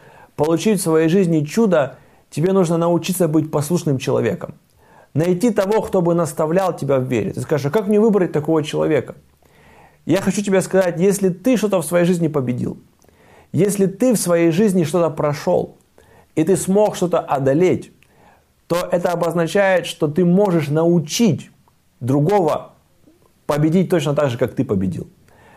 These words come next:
Это означает, что ты можешь показать и наставить человека в том, что ты уже совершил.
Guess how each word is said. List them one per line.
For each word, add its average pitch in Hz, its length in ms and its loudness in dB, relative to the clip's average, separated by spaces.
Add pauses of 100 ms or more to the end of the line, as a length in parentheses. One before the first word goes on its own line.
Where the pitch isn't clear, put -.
(100)
Это 165 200 0
означает, 175 420 0
что 180 120 -2
ты 180 140 0
можешь 180 580 2 (100)
показать 175 680 0
и 165 80 0
наставить 156 600 -2
человека 160 720 -2 (120)
в - 140 -20
том, 190 280 0
что 143 200 -2
ты 214 220 0
уже 127 280 2
совершил. 104 640 -2